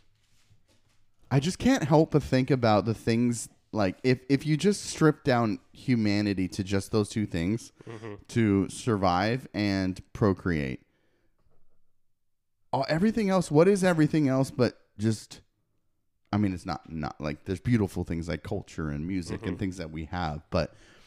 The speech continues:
Speaker 1: I don't know, man, you just see, like, these, these practices and these behaviors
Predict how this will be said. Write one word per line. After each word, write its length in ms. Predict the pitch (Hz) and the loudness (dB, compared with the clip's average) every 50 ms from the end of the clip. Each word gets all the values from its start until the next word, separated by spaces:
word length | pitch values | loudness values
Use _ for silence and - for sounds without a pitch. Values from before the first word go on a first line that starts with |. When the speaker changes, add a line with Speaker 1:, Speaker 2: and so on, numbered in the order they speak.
| _ _ - - - | _ _ -16 -8 -4
Speaker 1:
I 100 | 185 202 | 0 0
don't 100 | 214 214 | 2 2
know, 120 | 208 196 180 | 2 0 2
man, 220 | 175 180 196 196 | 2 0 0 0
you 80 | 190 180 | 0 -2
just 240 | 196 185 - - | -2 -4 -4 -6
see, 260 | - - 170 180 190 185 | -6 -4 -4 -4 0 0
like, 220 | 190 170 151 - | 0 0 0 -2
these, 340 | - 143 135 120 107 - - - _ _ - _ _ - _ - | -2 0 0 0 -2 -6 -10 -16 _ _ -20 _ _ -20 _ 4
these 600 | 127 131 131 127 123 123 117 110 110 - - - _ _ _ _ _ _ _ _ _ _ _ | 6 8 8 10 8 8 6 4 2 -4 -10 -16 _ _ _ _ _ _ _ _ _ _ _
practices 800 | - - 135 135 120 135 - - 156 143 - - 165 170 156 156 | -2 0 0 0 0 -2 -4 -6 -8 -6 -4 -4 -4 -2 0 2
and 100 | 135 123 | 2 2
these 140 | 117 110 107 | 2 2 -2
behaviors 960 | - 113 104 101 101 104 104 110 117 135 147 160 175 196 214 208 - - | -4 -6 -6 -6 -6 -4 -2 -2 0 2 4 4 4 2 0 -2 -4 -12